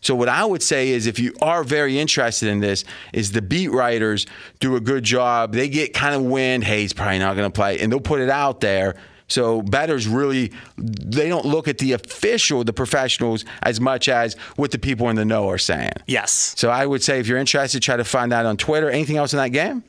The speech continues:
Speaker 2: Nothing else.
Speaker 1: And what kind of line move was there when, w-, with the injury?
Speaker 2: Open three, went up to four, one point.
Speaker 1: Okay, so that is, um, so reset the game. It's B Y U is now favored by four points over U C L A, went up one point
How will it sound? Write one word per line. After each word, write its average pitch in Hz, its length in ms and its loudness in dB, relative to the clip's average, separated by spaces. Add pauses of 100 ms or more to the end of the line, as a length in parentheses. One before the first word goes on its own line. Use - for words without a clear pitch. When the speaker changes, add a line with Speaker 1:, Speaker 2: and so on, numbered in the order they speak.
Speaker 2:
Nothing 135 320 0
else. 104 140 -2
Speaker 1:
And 160 80 2
what 214 140 0
kind 254 140 0
of 226 60 2
line 220 240 0
move 131 200 0
was 104 200 0
there 76 240 0
when, 120 260 0
w-, 123 160 0
with 123 320 -2
the 131 180 0
injury? 98 360 0
Speaker 2:
Open 175 360 -2
three, 196 380 0
went 139 200 0
up - 140 -4
to - 80 0
four, 110 340 0
one 117 220 0
point. - 420 -4
Speaker 1:
Okay, 110 340 0
so 120 140 0
that 123 220 2
is, 117 340 0
um, 113 400 0 (300)
so 120 180 0
reset 139 420 0
the 135 60 -4
game. 107 140 0
It's 98 100 -2
B 127 160 0
Y 156 200 0
U 143 520 0 (260)
is 117 220 0
now 131 220 2
favored 123 400 0
by 107 160 0
four 165 340 -2
points 117 460 -2
over 110 220 0
U 107 140 0
C 113 140 0
L 101 200 2
A, 123 180 2
went 120 200 0
up 98 100 -2
one 139 280 0
point 113 460 -2